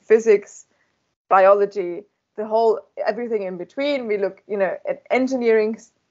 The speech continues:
spo-, like, s-, really engineering-based topics, we have to say, and, and applied materials.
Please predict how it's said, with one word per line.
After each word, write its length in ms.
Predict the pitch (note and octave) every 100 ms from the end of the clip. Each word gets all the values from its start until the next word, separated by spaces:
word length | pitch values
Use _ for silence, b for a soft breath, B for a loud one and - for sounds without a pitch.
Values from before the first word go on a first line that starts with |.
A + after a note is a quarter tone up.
| _ _ _ _
spo-, 360 | _ - - -
like, 200 | - -
s-, 140 | - -
really 400 | F#3+ A#3+ A3+ G#3 -
engineering-based 680 | G#3+ G3+ G3 F#3 F3+ F3+
topics, 420 | - G3+ G#3 G3 -
we 120 | - F#3+
have 140 | G3
to 100 | G3
say, 220 | F#3+ F3+
and, 160 | F3+ F3
and 180 | F#3 E3+
applied 520 | - G3 F3+ F3+ F3+
materials. 520 | F#3+ F#3+ G3 F#3+ F#3